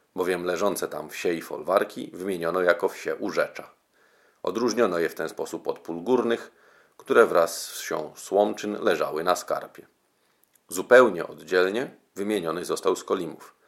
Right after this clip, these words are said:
jako miejscowość niezaliczana do żadnego z tych terenów, ani Urzecza,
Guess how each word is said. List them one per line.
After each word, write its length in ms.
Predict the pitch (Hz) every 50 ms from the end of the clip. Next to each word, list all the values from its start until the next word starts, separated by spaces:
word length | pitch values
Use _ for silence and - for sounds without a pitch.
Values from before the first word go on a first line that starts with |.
| _ _ _ _ _ _ -
jako 220 | 87 - - 92
miejscowość 640 | 92 90 80 - - 87 82 80 82 - - - -
niezaliczana 680 | 95 104 92 95 87 87 87 85 82 80 76 76 80
do 100 | 76 90
żadnego 440 | 87 92 101 - 85 82 78 76 67
z 60 | -
tych 160 | - - - -
terenów, 480 | - 85 - - - - - - - _ _ _ _ _ _ _
ani 300 | - 85 87 101 123 -
Urzecza, 540 | - 131 107 92 101 95 - - 85 82